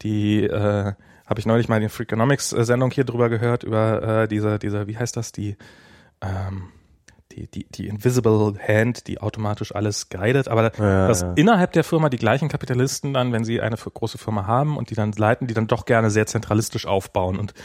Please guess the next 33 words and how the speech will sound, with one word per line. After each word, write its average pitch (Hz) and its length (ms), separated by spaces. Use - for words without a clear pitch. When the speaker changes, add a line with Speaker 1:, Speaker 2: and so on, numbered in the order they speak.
Speaker 1:
innerhalb 127 320
der 120 100
Firma, 120 400
äh, 110 260
gilt 117 200
dann 110 80
dieser 107 180
freie 107 260
Markt 104 240
plötzlich - 240
gar 101 200
nichts - 220
mehr, 92 180
also 98 120
dass 98 120
man 101 180
Speaker 2:
Firmen 113 460
sind 110 200
inner-, 104 460
sind 87 180
innen, 110 380
innen 113 340
immer, 101 400
äh, 85 340
äh, 82 40
Planwirtschaft, 82 640
ne? - 140
Speaker 1:
Äh, 139 260
sehr, 156 220
sehr 170 80
Speaker 2:
Immer. 135 100
Speaker 1:
häufig, 139 320
ja. 110 160